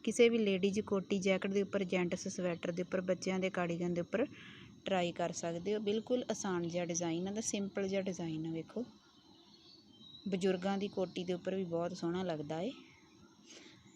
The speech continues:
ਇਹਨੂੰ ਆਪਾਂ ਬਣਾਉਣਾ ਸ਼ੁਰੂ ਕਰਦੇ ਹਾਂ, ਡਿਜ਼ਾਈਨ ਨੂੰ, ਕਿਸ ਤਰੀਕੇ ਨਾਲ ਆਪਣਾ ਡਿਜ਼ਾਈਨ ਜਿਹੜਾ ਬਣਦਾ ਏ। ਇਹਨੂੰ ਬਣਾਉਣ ਵਾਸਤੇ ਜਦੋਂ ਤੁਸੀਂ ਆਪਣੇ ਪ੍ਰੋਜੈਕਟ ਦੇ ਵਾਸਤੇ ਕੁੰਡੇ ਲੈਣੇ ਆ, ਤੇ ਨੌ ਨੌ ਕੁੰਡਿਆਂ ਦੇ ਹਿਸਾਬ ਨਾਲ ਕੁੰਡੇ ਲੈਣੇ ਆ,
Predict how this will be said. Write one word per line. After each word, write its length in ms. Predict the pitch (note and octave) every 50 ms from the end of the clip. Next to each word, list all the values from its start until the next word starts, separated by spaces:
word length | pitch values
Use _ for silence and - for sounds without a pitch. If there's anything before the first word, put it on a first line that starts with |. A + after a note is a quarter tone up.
| - - -
ਇਹਨੂੰ 300 | A3+ A#3 A#3+ C4 C4 C4+
ਆਪਾਂ 200 | C4 C4 - A#3
ਬਣਾਉਣਾ 440 | A3 A3 A3 A3 A3 A3 G#3+ G#3 F#3+ F#3
ਸ਼ੁਰੂ 320 | - - - G#3 G#3+ G#3+
ਕਰਦੇ 340 | - - G3+ F#3+ F3 F#3 G3
ਹਾਂ, 80 | G3
ਡਿਜ਼ਾਈਨ 300 | F#3+ F#3 F#3 F3+ E3+ E3
ਨੂੰ, 120 | F3 G3 A3
ਕਿਸ 160 | - G#3+ G3+
ਤਰੀਕੇ 380 | - - F#3+ F#3 F3 - - F#3
ਨਾਲ 140 | F#3 F#3 F3+
ਆਪਣਾ 220 | F3+ - F#3 F#3
ਡਿਜ਼ਾਈਨ 360 | F#3 E3+ E3+ F3 F3 E3+ E3
ਜਿਹੜਾ 180 | E3 E3+ E3 F3
ਬਣਦਾ 320 | E3+ F#3 F#3+ F#3 E3+ E3+
ਏ। 100 | F#3 A3+ C4+ - - - - - - - - - - - - - - - - B5 A#5+ A#5+ A#5+ - C6 - - - - - - - C6+ - - - - - - - - - - - - - - - - - - - - _ _ - _ - - - - - - - - - - - - - - - -
ਇਹਨੂੰ 220 | A#3+ A#3+ C4+ C4
ਬਣਾਉਣ 260 | C4 C#4 C#4+ C#4+ C#4
ਵਾਸਤੇ 280 | C4 A#3+ A3+ A3+ - B3
ਜਦੋਂ 240 | A3 A#3+ A3 A3 G#3+
ਤੁਸੀਂ 320 | G#3+ A3+ G#3+ - A3+ A3+
ਆਪਣੇ 360 | G#3+ - - A3 A3 A3+ A3 G#3 -
ਪ੍ਰੋਜੈਕਟ 380 | - G#3 G3 G3+ G3+ F#3+ F#3+ G#3+
ਦੇ 140 | G3+ A3 G#3+
ਵਾਸਤੇ 360 | G3+ G3 F#3+ F#3 - - G3
ਕੁੰਡੇ 340 | - - F#3+ F3+ E3+ E3+ E3
ਲੈਣੇ 300 | E3+ E3+ E3+ F3 F#3+ A3+
ਆ, 60 | D#4 - - - - - - - - -
ਤੇ 80 | A#3
ਨੌ 240 | A3+ A3 G#3+ G3+ F#3 F3+
ਨੌ 140 | F3+ F3
ਕੁੰਡਿਆਂ 360 | E3 - F3+ F3 E3 E3+ E3+ E3+
ਦੇ 100 | E3+ F3
ਹਿਸਾਬ 300 | E3 - - F#3+ F#3+ F#3
ਨਾਲ 160 | F3+ F3 E3
ਕੁੰਡੇ 280 | - D#3+ E3 D#3 D3+
ਲੈਣੇ 340 | D3 D3 C#3+ C#3 C#3 - -
ਆ, 40 | E3+